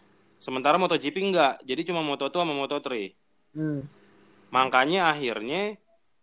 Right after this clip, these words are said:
Speaker 1: eh, pas, eh, serinya berlangsung, itu lagi gila-gilanya corona awal-awal tuh.
Speaker 2: Benar.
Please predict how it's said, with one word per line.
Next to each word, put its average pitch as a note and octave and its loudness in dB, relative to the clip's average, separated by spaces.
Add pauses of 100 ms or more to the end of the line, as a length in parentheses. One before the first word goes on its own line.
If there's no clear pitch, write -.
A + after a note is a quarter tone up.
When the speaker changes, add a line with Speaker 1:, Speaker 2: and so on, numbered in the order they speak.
Speaker 1:
eh, C#3 -2
pas, C#3+ 2 (140)
eh, C3+ -2
serinya C#3 -2
berlangsung, C3+ 0 (1300)
itu D#3 0
lagi F3+ 6
gila-gilanya E3 4
corona D#3 4
awal-awal D#3+ 8
tuh. C#3+ 0 (1120)
Speaker 2:
Benar. E3 10